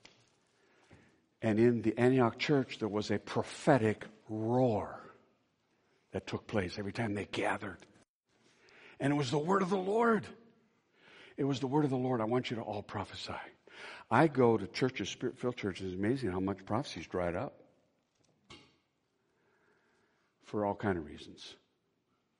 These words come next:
God does everything by his word. When actually,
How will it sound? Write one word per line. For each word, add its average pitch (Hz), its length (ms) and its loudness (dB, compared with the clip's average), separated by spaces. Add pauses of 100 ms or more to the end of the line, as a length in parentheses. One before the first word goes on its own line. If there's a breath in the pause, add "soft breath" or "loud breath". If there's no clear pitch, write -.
(1800)
God 143 280 4
does 123 280 -2
everything 139 440 0
by 101 160 -4
his 98 180 -8
word. 113 320 -8 (1700 soft breath)
When 139 220 6
actually, 143 720 6